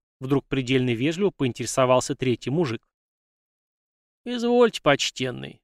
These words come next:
ответил Егор вежливостью на вежливость. «Не вы случаем господином Вяземским будете?»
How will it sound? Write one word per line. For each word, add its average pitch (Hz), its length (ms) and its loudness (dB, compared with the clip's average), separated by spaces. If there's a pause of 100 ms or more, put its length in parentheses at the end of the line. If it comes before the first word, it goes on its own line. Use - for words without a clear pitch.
ответил 139 440 0
Егор 123 380 0
вежливостью 131 600 0
на 180 120 2
вежливость. 123 600 -6 (840)
«Не 262 240 -4
вы 285 140 2
случаем 196 380 0
господином 185 540 0
Вяземским 123 720 0
будете?» 120 520 -8